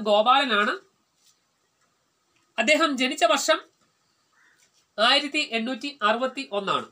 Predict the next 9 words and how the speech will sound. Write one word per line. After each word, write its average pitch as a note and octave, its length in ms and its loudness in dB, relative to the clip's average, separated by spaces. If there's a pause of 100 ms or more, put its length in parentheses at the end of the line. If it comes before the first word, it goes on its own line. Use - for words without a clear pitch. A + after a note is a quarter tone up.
(480)
അദ്ദേഹം A3 260 0
ജനിച്ച A3 240 0
വർഷം A3 200 -2 (120)
ആയിരത്തി A#3 300 -4
എണ്ണൂറ്റി A#3 280 -6 (140)
അറുപത്തൊന്നാണ്. D3+ 560 -4 (920)
ജന്മസ്ഥലം C#4+ 540 0 (1000)
തലശ്ശേരി. A3 440 0 (1500)
ബ്രഹ്മസമാജത്തിന്റെ D#4 920 2